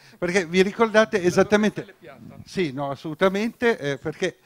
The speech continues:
Speaker 1: voi vi ricordate quando c'era stato quel problemino con, con l'iPhone, per cui, eh, dice, se tenevi le mani in una certa maniera rischiavi di far, far contatto all'antenna, bla bla bla,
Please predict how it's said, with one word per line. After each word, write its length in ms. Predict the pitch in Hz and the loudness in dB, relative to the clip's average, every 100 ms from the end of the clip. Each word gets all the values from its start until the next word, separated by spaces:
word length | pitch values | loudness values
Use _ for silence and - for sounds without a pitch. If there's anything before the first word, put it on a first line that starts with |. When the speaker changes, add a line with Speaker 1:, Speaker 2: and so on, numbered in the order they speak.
| _ - | _ 4
Speaker 1:
voi 200 | 151 190 | 6 6
vi 140 | 165 | 4
ricordate 540 | 160 202 190 208 196 | -2 0 4 4 2
quando 220 | - 160 151 | -4 -4 -2
c'era 220 | 165 156 | -2 -2
stato 300 | - 175 151 | -2 -6 -4
quel 180 | 156 143 | -4 -4
problemino 920 | 165 156 160 160 165 170 156 139 123 _ _ 156 160 | -2 -2 0 0 0 -4 -2 -2 -4 _ _ -20 -6
con, 380 | 165 160 151 - | -2 0 -2 -2
con 240 | 165 165 | 0 4
l'iPhone, 560 | 160 151 156 151 156 143 | 4 6 4 2 -6 -4
per 220 | 160 139 | -4 0
cui, 320 | 175 175 160 _ - - - | 4 4 4 _ -20 -20 -8
eh, 460 | 143 143 139 139 139 | -2 0 0 -2 -4
dice, 300 | 143 - 131 | -8 -8 -8
se 260 | - 160 | -6 -6
tenevi 680 | 160 160 165 165 165 160 156 | -2 2 2 4 2 2 2
le 140 | 143 | -2
mani 260 | 151 156 156 | 0 2 0
in 60 | 151 | -2
una 80 | |
certa 320 | 143 151 - 156 | -10 -16 -10 -6
maniera 480 | 151 151 156 147 | -4 -2 -2 -2
rischiavi 380 | 143 143 - 151 | -6 -10 -8 -6
di 80 | 147 | -6
far, 200 | - 147 120 | -4 -6 -8
far 240 | - 139 | -10 -8
contatto 400 | - 151 151 147 | -4 -6 -6 -8
all'antenna, 500 | 147 151 147 151 147 | -6 -8 -8 -8 -8
bla 220 | 139 156 156 | -4 -2 0
bla 180 | 196 | -2
bla, 220 | 202 226 | 0 -2